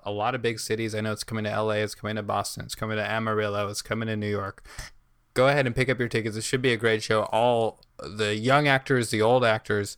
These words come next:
they're all gonna be there. They're all gonna be playing the parts, and you can play your part and being the audience member watching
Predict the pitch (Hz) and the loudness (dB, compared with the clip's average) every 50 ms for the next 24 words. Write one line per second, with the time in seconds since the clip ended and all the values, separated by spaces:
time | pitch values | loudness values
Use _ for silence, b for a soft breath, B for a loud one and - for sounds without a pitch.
0 | b b b b b b b - 107 113 156 160 127 113 110 107 110 104 107 104 | b b b b b b b 2 4 6 6 6 4 2 2 2 2 2 4 2
1 | 101 101 101 107 123 127 117 113 110 - 117 107 104 101 - 123 117 - - - | 2 4 4 4 4 2 0 -2 -2 -2 -2 -2 -2 -2 -4 -4 -4 -4 -8 -10
2 | 104 101 101 107 113 139 165 - 131 120 117 120 110 110 113 113 - - 98 95 | -8 -8 -6 -4 -2 -2 -2 -2 -4 -2 0 0 0 0 0 -2 -4 -6 -6 -6
3 | - - 104 101 107 104 101 101 98 101 98 98 101 98 98 95 - - - 101 | -6 -8 -10 -8 -8 -8 -6 -6 -6 -4 -4 -4 -4 -6 -8 -8 -10 -8 -6 -6
4 | 101 101 101 101 98 95 101 104 110 120 127 - - - - 101 92 | -4 -2 -2 -2 -2 -2 -2 0 0 0 0 -2 -4 -10 -10 -10 -10